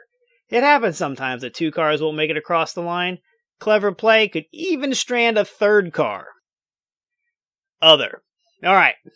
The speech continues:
This episode's other section is going to be a little different from any other thus far. I love Downforce, and while I was on YouTube, I came across a video showing how to do a crossover with Downforce in Monopoly Mario Kart Gamer Edition.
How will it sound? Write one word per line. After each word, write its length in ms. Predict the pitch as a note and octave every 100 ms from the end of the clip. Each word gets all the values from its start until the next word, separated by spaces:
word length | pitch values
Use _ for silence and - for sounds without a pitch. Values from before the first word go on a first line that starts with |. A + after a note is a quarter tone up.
| _ _ _ _ _ _
This 220 | F#3+ A3+ D4+
episode's 500 | B3+ C4+ C4 A3+ G#3+
other 220 | G#3+ G3+
section 340 | - F#3+ G3
is 80 | F3
going 140 | F#3
to 80 | F3
be 100 | E3+
a 80 | E3+
little 320 | D#3 G#3+ D#4
different 480 | A3+ G#3 F#3 F3 E3+ _ _ _ _ -
from 180 | F3 F3+
any 320 | G#3 G#3+ G3
other 240 | F3 E3+
thus 300 | D3+ C#3+ -
far. 320 | - D3+ A2+ - _ _ _ _ _ -
I 80 | F#3
love 280 | A#3+ C#4+
Downforce, 760 | A3 G3 E3+ D3+ D3 C#3+ C#3 - -
and 120 | D#3
while 140 | F3+ F#3+
I 40 |
was 140 | F#3
on 180 | G3+ G3
YouTube, 600 | G#3 C#4 B3+ - C3 B2+ - _ _
I 120 | G3+
came 220 | G3+ C4+ C4+
across 360 | B3 G#3+ G3
a 80 | G3
video 320 | E3+ D#3 D#3+
showing 260 | D#3 E3+ D#3+
how 80 | D#3+
to 120 | D#3+
do 100 | E3
a 80 | D3+
crossover 920 | - B3 C#4 C#4 E3 B2+ A#2 A#2+ A#2+ _
with 240 | C#3+ C3
Downforce 800 | F#3+ F#3+ A#3 A3+ D3+ C3+ C3 - _ _ _ _
in 180 | E3+ E3+
Monopoly 800 | E3+ F3+ G3 A3+ A#3 B3 B3 A#3+
Mario 480 | E3+ F3 A3+ C4+ C4
Kart 560 | - G#3+ G#3 G#3 D3+ C#3+
Gamer 360 | F3 F#3 F3+
Edition. 420 | E3 D3+ C#3 -